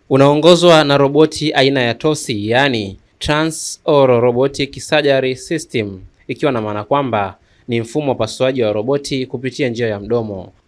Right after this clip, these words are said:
Mfumo huu unaruhusu madaktari kufanya upasuaji kwenye maeneo kama koromeo na kiboksi cha sauti kwa kutumia roboti bila kufanya michubuko mikubwa kwenye ngozi ya nje.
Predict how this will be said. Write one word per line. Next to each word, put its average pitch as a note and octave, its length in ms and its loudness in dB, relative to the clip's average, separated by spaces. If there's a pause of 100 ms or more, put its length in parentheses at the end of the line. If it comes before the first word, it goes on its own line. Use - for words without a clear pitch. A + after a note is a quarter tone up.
Mfumo D#3+ 300 -2
huu F#3+ 320 4
unaruhusu D3 640 0
madaktari C#3+ 680 -2
kufanya C3+ 380 -4
upasuaji C#3 640 -2
kwenye B2+ 220 -2
maeneo B2 360 -4
kama A#2+ 240 -6
koromeo C#3+ 720 -4 (120)
na C3 140 -2
kiboksi B2 420 -2
cha G2+ 100 -14
sauti B2+ 640 -4 (180)
kwa D#3+ 100 -2
kutumia B2 400 -4
roboti A#2 520 -4
bila C3 400 2
kufanya C#3 440 -8
michubuko B2+ 480 -6
mikubwa D#3 520 -4
kwenye D#3 300 -6
ngozi C#3 320 -4
ya G#2 80 -2
nje. G#2+ 340 -8